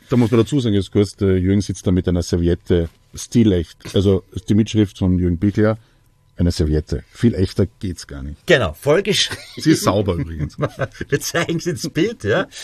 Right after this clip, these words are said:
Speaker 2: Äh, ich habe mir das heute rausgesucht, nämlich die World's fifty Best Restaurants. Wir haben, äh,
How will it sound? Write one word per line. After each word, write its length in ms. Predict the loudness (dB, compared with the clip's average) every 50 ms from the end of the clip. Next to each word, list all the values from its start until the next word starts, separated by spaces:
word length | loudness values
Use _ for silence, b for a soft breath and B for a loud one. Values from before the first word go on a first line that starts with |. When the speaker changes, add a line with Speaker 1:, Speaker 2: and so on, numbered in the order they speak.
| -8 -8 B B -2
Speaker 2:
Äh, 440 | 0 2 4 6 6 4 4 2 0 B B B B -12
ich 140 | -4 -2
habe 100 | 0 0
mir 60 | 0 0
das 80 | -2
heute 200 | -2 -2 -2 -4
rausgesucht, 640 | -2 -2 -4 -6 -6 -10 -10 -8 -8 -8 -8 -6 -6
nämlich 320 | -6 -6 -4 -6 -8 -8
die 200 | -6 -4 -2 -2
World's 240 | 0 -2 -2 -4 -6
fifty 320 | -8 -8 -8 -8 -8 -10 -10
Best 420 | -8 -4 -4 -4 -4 -4 -8 -4
Restaurants. 720 | 0 0 0 0 0 -2 -2 -2 -2 -4 -6 -6 -8 B B B B B B
Wir 180 | -4 -2 -2 0
haben, 440 | -2 -2 -4 -4 -4 -6 -6 -8 -12 _ _
äh, 260 | -6 -4 -4 -4 -4